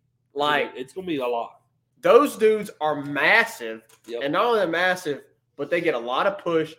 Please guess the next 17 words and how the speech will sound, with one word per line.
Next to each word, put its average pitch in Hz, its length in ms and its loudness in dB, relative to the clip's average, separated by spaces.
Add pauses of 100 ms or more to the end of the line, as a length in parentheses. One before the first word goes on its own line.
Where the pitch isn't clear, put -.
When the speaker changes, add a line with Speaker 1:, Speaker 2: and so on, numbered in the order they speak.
(300)
Speaker 1:
They're 143 200 -2
very 143 340 0
athletic. 135 680 -4 (100)
Like, 139 340 -2 (880)
L 196 160 4
S 240 120 -4
U's 220 120 -8
defensive 170 400 -8
line, 156 380 -2
if - 140 -14
you 180 60 -14
can 196 160 -8
shore 170 420 -2
up 165 220 -2
the 135 80 -6 (100)
edges, 151 600 -8 (320)
which 147 300 -8